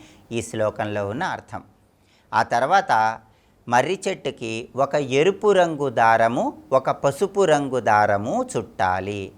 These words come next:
అలా చుట్టేటప్పుడు "నమో వైవస్వతాయ" అని మనసులో అనుకోవాలి. ఆ తర్వాత మర్రి చెట్టుకు ప్రదక్షిణలు చేస్తూ "ఓం వటసావిత్ర్యై నమః" అని జపించుకోవాలి.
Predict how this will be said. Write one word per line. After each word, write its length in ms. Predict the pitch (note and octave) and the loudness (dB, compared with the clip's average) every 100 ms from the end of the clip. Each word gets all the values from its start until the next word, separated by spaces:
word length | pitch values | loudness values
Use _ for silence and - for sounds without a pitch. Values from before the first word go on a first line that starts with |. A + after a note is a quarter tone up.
| G#2 | -4
అలా 260 | G#2 G#2+ - | -2 -2 -4
చుట్టేటప్పుడు 800 | A2+ - E3 D#3+ A#2 - A#2+ B3+ F4+ - - _ | -12 -2 0 2 0 -2 0 0 -2 -14 -20 _
"నమో 440 | A2 A2 A#2+ B2+ B3 | 0 2 2 2 2
వైవస్వతాయ" 1400 | D3+ A2+ B2 B2 B2 - A2 G#2 G#2 F#2+ F#2+ G2 G#2+ - A2 | 2 2 0 -2 -4 -8 -4 -2 0 0 0 2 0 0 -4
అని 140 | D3 | -6
మనసులో 480 | D#3 G#2 G2 G#2+ A#2+ | -6 -8 -8 -4 -4
అనుకోవాలి. 560 | A#2+ G2 F#2+ F#2 G2+ - _ _ - - - | -4 -8 -8 -8 -10 -18 _ _ -20 -20 0
ఆ 80 | C3 | 0
తర్వాత 640 | D3+ E3 F#3 G3+ F3 D3+ | 2 0 2 2 2 0
మర్రి 320 | C#3+ C#3 E3+ G3 | 0 -4 -4 -8
చెట్టుకు 280 | F#3+ F3+ D#3+ | -10 -10 -10
ప్రదక్షిణలు 640 | C3+ B2+ D3 - D3+ C#3 - | -6 -4 -6 -4 -6 -6 -4
చేస్తూ 400 | C3 - F#3+ G#3+ | -6 -4 -4 -2
"ఓం 400 | D3 B2 C#3 E3 | 0 0 0 0
వటసావిత్ర్యై 1080 | A2+ A2+ - A#2+ A2+ A2+ G#2+ - A2 G#2+ B2+ | 0 0 0 4 4 4 -4 -4 -2 -2 -2
నమః" 380 | A#2+ G#2 F#2+ | -4 -4 -6
అని 440 | G#2+ G#2 G#2 G#2 D3+ | -6 -4 -4 -6 -4
జపించుకోవాలి. 800 | D3+ - G2 - - F2+ F#2 - | -4 -6 -8 -12 -8 -6 -6 -8